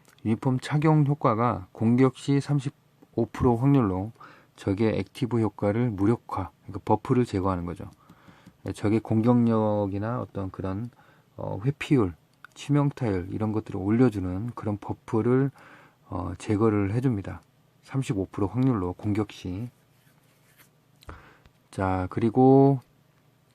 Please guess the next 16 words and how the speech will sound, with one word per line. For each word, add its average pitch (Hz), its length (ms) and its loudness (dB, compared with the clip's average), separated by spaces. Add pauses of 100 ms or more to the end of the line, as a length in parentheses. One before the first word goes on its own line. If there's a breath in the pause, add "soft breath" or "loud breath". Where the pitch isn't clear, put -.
(1000 loud breath)
변경된 160 600 4
스킬을 104 840 -2
보게 107 260 -2
되면은, 95 640 -4
자, 101 120 -10
삼 147 240 0
번 165 160 4
스킬이 110 520 -2 (600 soft breath)
시전자의 175 560 4
능력치 107 380 0
팔십오 131 480 -4
프로를 113 420 0
가지는 104 460 0
소환물을 160 560 4
소환을 113 360 -2
합니다. 110 440 -2